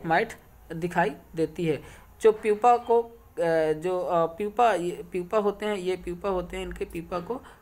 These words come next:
कैप कर देती है। इसके ट्रीटमेंट के लिए, अ, सबसे जो अच्छा है वो है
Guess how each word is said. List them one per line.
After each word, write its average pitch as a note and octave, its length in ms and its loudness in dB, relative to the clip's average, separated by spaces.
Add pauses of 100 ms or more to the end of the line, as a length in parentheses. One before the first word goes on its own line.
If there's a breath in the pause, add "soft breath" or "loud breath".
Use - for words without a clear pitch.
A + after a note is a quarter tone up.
(160)
कैप D#3 240 -2
कर C3+ 80 -6
देती - 420 -14
है। C#3+ 100 -20 (3000 soft breath)
इसके B3 320 2
ट्रीटमेंट A#3+ 720 -4
के B3 100 2
लिए, A#3 300 4
अ, - 140 -6 (1200)
सबसे B3 500 -2 (140)
जो F3 280 -6 (260)
अच्छा - 340 2
है A3+ 340 -2
वो F3 200 -4
है G3+ 280 -2